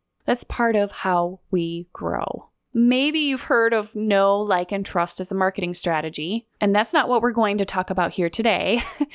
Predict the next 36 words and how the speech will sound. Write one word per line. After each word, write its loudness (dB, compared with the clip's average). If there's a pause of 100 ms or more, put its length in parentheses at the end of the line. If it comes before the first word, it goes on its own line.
(360)
<laughs> -2 (240)
because 2
it -2
clicked -2
with 2
me -6
in 0
a -2
whole 0
new -2
way. 0 (580)
Because -2
it's 0
important 0 (560)
to 2
know, 4
like, 0
and 4
trust -2
yourself -2
too, 2
right? 0 (540)
You 4
need 2
to. 0 (100)
Like, -2
the 0
person 0
you 0
spend 0
the -4
most 0
time -2
with -2
is -2
you. 2